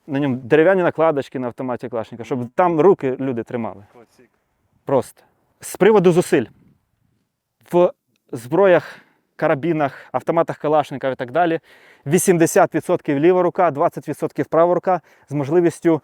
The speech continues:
Speaker 1: обробляти спуск якісно і швидко. Дайте більше моральних зусиль на те, щоб контролювати вашу ліву руку,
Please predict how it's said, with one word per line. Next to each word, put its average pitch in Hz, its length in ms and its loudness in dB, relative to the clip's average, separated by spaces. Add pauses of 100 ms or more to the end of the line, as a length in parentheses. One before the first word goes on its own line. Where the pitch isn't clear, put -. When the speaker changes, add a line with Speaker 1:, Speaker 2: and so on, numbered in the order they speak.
(180)
Speaker 1:
обробляти 139 520 0
спуск - 580 -8
якісно 147 420 -4
і 127 40 -6
швидко. 117 400 -12 (640)
Дайте 160 480 2
більше 156 420 -2
моральних 156 640 4
зусиль 208 320 -2
на 165 140 0
те, 151 100 0
щоб - 180 -6
контролювати 143 580 0
вашу 143 220 -2
ліву 147 300 0
руку, 190 360 -2